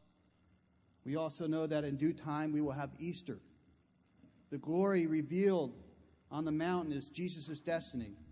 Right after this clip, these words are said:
which will be revealed at Easter. And it's our destiny too. That's the promise. But first comes the cross. So beginning Wednesday, we will move into Lent, a season of penitence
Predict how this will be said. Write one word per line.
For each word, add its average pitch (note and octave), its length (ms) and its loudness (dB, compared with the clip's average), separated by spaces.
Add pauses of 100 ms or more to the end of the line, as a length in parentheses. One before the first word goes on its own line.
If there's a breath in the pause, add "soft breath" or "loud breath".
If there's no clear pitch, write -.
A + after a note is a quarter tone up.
(720)
which C#3+ 180 -8
will D#3 120 -2
be D3+ 180 2
revealed E3+ 720 4
at D3 180 -6
Easter. C#3 440 -8 (480)
And C#3 120 -4
it's C#3 160 -6 (120)
our F#3+ 200 0
destiny D3+ 520 -2
too. G#2 340 -8 (760)
That's C3+ 200 -6
the - 120 -10
promise. C#3 680 -6 (1600)
But C#3+ 180 -8
first E3+ 480 -2
comes D3+ 320 -2
the C3+ 100 -10
cross. A2+ 580 -8 (1700 loud breath)
So E3 160 -4
beginning F3 400 4
Wednesday, D#3 560 4
we D3+ 140 2
will D3 120 2
move E3 240 2
into D#3 240 -2
Lent, C3+ 420 0
a A#2+ 60 -14
season D#3+ 400 -2
of C3 120 -4
penitence D#3 640 -4